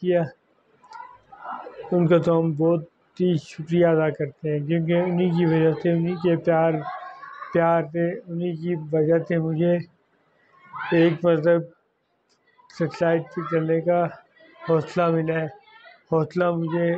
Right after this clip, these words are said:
यार दोस्तों ने दिया, क्योंकि इतना कॉन्फिडेंस तो नहीं था मुझ में ना, फिर भी मैं बस अल्लाह का नाम लेके निकल गया।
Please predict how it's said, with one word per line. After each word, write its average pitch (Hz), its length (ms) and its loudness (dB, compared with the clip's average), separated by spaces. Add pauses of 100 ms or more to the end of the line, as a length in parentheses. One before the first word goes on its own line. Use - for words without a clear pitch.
(240)
यार 160 200 0
दोस्तों 170 440 0
ने 170 180 0
दिया, 160 340 2 (1080)
क्योंकि 175 220 2
इतना 185 340 0
कॉन्फिडेंस 175 600 0 (100)
तो 175 80 -4
नहीं 180 240 0
था 170 140 0
मुझ 156 200 0
में 151 180 0
ना, 151 180 -8 (1080)
फिर 185 180 4
भी 185 200 2 (120)
मैं 170 300 4
बस 160 520 -4
अल्लाह 170 640 2
का 170 100 2
नाम 165 260 0
लेके 165 420 0
निकल 160 340 0
गया। 139 240 -6